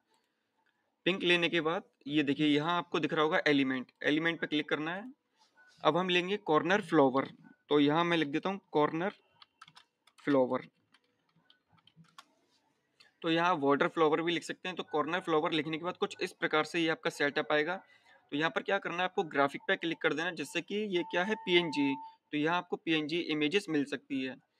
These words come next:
तो कुछ इस प्रकार से ये सारी चीज़ें आपके सामने आ गई हैं, जैसे ये फ्लावर, ये फ्री फ्लावर है, बाकी के जिस पर ये प्रो लिखा है ये सब आपके पेड हैं, तो हम फ्री वाली फ्लावर यूज़ करेंगे। तो फ्री वाले कैसे यूज़ करने वो भी मैं आपको बताऊँगा अभी।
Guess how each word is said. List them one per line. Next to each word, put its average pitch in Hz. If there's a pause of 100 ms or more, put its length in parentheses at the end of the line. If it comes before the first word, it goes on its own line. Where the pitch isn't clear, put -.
(540)
तो 156
कुछ 170
इस 160
प्रकार 156
से 165
ये 156
सारी 147
चीज़ें 147
आपके 151
सामने 151
आ 143
गई 139
हैं, 151
जैसे 147
ये 147
फ्लावर, 143
ये 143
फ्री 143
फ्लावर 143
है, 165
बाकी 143
के 180
जिस 170
पर 170
ये 180
प्रो 180
लिखा 165
है 180
ये 180
सब 156
आपके 156
पेड 147
हैं, 131 (1000)
तो 143
हम 170
फ्री 160
वाली 165
फ्लावर 143
यूज़ 143
करेंगे। 151 (1200)
तो 143
फ्री 160
वाले 170
कैसे 147
यूज़ 160
करने 160
वो 143
भी 147
मैं 147
आपको 143
बताऊँगा 147
अभी। 160